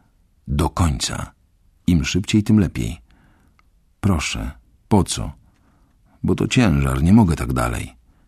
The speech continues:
I chcesz, żebyśmy się nim podzielili. Nie kpij, i tak chyba za chwilę stracę rozum. Oczywiście, nie to co ja. Ja się czuję świetnie.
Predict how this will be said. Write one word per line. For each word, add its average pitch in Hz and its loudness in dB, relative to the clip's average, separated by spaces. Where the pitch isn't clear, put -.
I - -6
chcesz, 101 0
żebyśmy 87 2
się 98 2
nim 101 8
podzielili. 107 4
Nie 95 4
kpij, 71 -2
i - 0
tak - -2
chyba 78 0
za 76 -2
chwilę 71 -4
stracę 73 -4
rozum. 67 -4
Oczywiście, - 2
nie 147 8
to 110 2
co - -4
ja. - -6
Ja 202 4
się 233 4
czuję 220 4
świetnie. - -2